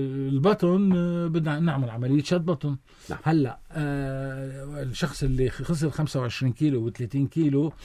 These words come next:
Speaker 1: أكيد الترهل تبعه موجود. وأكيد كمان ما ننسى شغلة كتير مهمة، إنه في عنده عضل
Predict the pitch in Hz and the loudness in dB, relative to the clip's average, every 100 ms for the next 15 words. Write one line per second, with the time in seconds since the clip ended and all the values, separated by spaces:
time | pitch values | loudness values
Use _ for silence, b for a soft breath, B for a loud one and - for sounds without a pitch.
0 | B B - - 180 143 127 135 131 131 | B B -6 2 4 4 2 -2 -4 -2
1 | 139 110 117 120 120 117 117 113 104 110 | 0 0 -2 -4 -4 -4 -4 -4 -2 0
2 | 156 185 B B - 123 - 175 147 131 | 2 0 B B -6 -4 2 4 4 4
3 | 123 143 160 143 143 160 147 131 127 151 | 6 6 6 6 6 6 4 4 0 0
4 | 120 117 - 190 175 147 117 127 123 127 | -2 -4 2 4 6 6 4 4 4 4
5 | 143 139 135 135 156 B B - 123 127 | 4 4 4 2 0 B B -6 -2 2
6 | 135 113 202 170 98 | 2 4 6 6 4